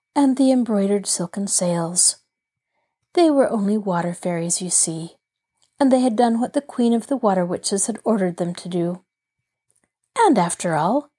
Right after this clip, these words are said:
it had been a right noble and fine adventure for King Arthur,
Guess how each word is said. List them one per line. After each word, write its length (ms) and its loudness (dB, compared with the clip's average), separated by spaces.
it 100 -8
had 340 0
been 120 4
a 80 0
right 320 2
noble 440 2
and 180 0
fine 280 2
adventure 540 -4
for 160 -4
King 260 -4
Arthur, 480 -2